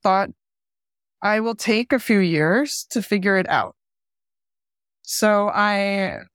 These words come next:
thought about if I should, uh, continue with school and go for a master's degree or continue education, but I didn't really know what I wanted to study. And so I thought about,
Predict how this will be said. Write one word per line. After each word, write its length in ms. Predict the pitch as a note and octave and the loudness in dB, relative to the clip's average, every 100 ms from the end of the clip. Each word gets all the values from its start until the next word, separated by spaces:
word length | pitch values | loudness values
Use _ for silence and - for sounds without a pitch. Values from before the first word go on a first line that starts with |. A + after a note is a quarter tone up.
| - | -6
thought 220 | - A3+ A3 | 0 2 0
about 500 | A3 G#3+ G#3 F#3+ G#3+ | 0 0 0 -4 -6
if 200 | G#3 G3 | -4 -2
I 120 | F#3+ | -2
should, 280 | - F#3 E3+ - - - _ _ _ | 0 -2 -2 -10 -16 -20 _ _ _
uh, 400 | E3+ E3+ F3 D#3+ - - | -8 -6 -6 -10 -12 -4
continue 540 | A3 G#3 A#3 A3 G#3+ | 2 2 4 4 4
with 160 | G3 F3 | 2 0
school 480 | - - D3 G3+ B3+ | -4 -6 -4 0 0
and 380 | D#3+ F3 F3 - | 2 -2 -4 -2
go 180 | F3+ | -2
for 300 | F3 F3 F3 | 0 0 2
a 100 | E3+ | 0
master's 520 | F3 F3+ E3 - F3 - | 0 -2 -2 -4 -4 -6
degree 400 | - F3 G3+ B3 | -4 0 2 2
or 480 | G3 F#3 F#3 F#3 - _ _ _ _ _ _ F#3+ | 2 2 2 0 -2 _ _ _ _ _ _ -8
continue 440 | - F#3 F#3+ F#3+ F#3 | 0 0 4 4 4
education, 640 | F3 - F3 A3 A3+ C#4 - - _ _ _ _ | 0 -2 0 2 0 -2 -8 -20 _ _ _ _
but 240 | F#3 A3 | -2 0
I 80 | G#3+ | 0
didn't 360 | G#3 A#3+ A3+ F3+ | -4 -4 -4 -6
really 480 | G#3+ G#3+ A#3 A#3+ A3+ | -4 2 4 6 6
know 640 | G3+ G3 G#3 A#3 A#3+ A#3+ - _ | 6 4 2 2 2 0 -4 _
what 280 | G3 G3 G3 | -4 0 0
I 80 | F#3+ | 0
wanted 280 | F3+ F3+ F3+ | -2 -4 -6
to 100 | F3+ | -8
study. 480 | - F3 F#3+ C4 D4 _ _ _ _ _ _ _ _ _ - | -2 0 2 2 -2 _ _ _ _ _ _ _ _ _ -4
And 180 | G3+ G3 | -2 2
so 280 | G#3 G3 F#3+ | 2 2 0
I 500 | - G3 F#3+ F#3+ F#3 - _ _ _ _ _ | -2 -2 -2 -4 -8 -14 _ _ _ _ _
thought 380 | - G#3 G#3+ G#3+ | -2 2 4 2
about, 500 | A3 G3 G3 G3 F#3+ | 0 2 2 0 -2